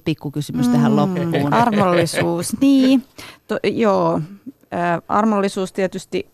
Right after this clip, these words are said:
Speaker 2: on, on oikein, pitää olla armollinen, mutta en mä niinku ihan syyllistämistä haluaisi heittää niinku romukoppaan. Mun mielestä pitää myös uskaltaa syyllistyä ja joskus vähän syyllistääkin.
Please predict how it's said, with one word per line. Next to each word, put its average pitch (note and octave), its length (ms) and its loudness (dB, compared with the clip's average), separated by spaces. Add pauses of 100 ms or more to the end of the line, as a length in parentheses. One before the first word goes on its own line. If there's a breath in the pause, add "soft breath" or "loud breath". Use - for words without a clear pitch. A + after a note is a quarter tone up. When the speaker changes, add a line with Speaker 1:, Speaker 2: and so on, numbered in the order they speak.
Speaker 2:
on, F3+ 240 -6 (1160)
on F#2 320 -4 (640)
oikein, A#3 720 -2 (260 loud breath)
pitää F#3 260 -8
olla F3+ 120 -4
armollinen, G3+ 920 -4
mutta G3+ 720 -6 (500 soft breath)
en G#3 100 -6
mä A#3+ 120 -2
niinku A3 300 -2
ihan A3+ 340 0
syyllistämistä E3+ 840 -4
haluaisi D3+ 420 -6
heittää D#3 400 -8
niinku D#3+ 260 -10
romukoppaan. D#3+ 760 -6
Mun F#3 140 -6
mielestä F3+ 360 -8
pitää F#3+ 300 -2
myös E3+ 360 -2 (280 soft breath)
uskaltaa D#3+ 640 -2
syyllistyä E3+ 1500 -6 (380 soft breath)
ja E3 80 -8
joskus D3+ 400 -6
vähän D3+ 160 -2
syyllistääkin. D3+ 960 -4